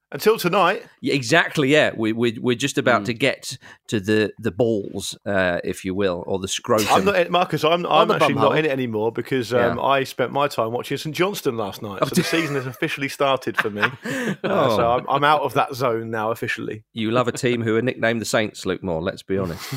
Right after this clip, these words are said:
Speaker 1: <laughs>
Speaker 2: Um, before we get to any of that, chaps, Barcelona announced last night that Lionel Messi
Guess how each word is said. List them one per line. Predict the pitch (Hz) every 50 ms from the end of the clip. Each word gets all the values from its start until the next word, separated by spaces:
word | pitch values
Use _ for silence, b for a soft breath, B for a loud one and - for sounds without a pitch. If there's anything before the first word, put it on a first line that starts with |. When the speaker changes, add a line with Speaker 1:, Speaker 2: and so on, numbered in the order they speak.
| 120 165
Speaker 1:
<laughs> | 175 151 - 165
Speaker 2:
Um, | 156 127 127 - 165 160
before | 131 143 143 - - - 160 165 180 180
we | 151 143 131
get | 104 127 117 - -
to | - - -
any | 107 110 107 101 95
of | 95 95 87
that, | 95 98 - - _
chaps, | - - 92 80 - - _ _ - - - b b b b b b b b _
Barcelona | - 113 123 127 120 - - 127 110 110 107 104 98 101 -
announced | - 92 92 92 92 90 85 - - -
last | 92 90 90 90 - - -
night | 87 82 76 76 - -
that | - - 101
Lionel | 92 90 90 98 104 104 101 98
Messi | 95 92 87 - - - 87 92 95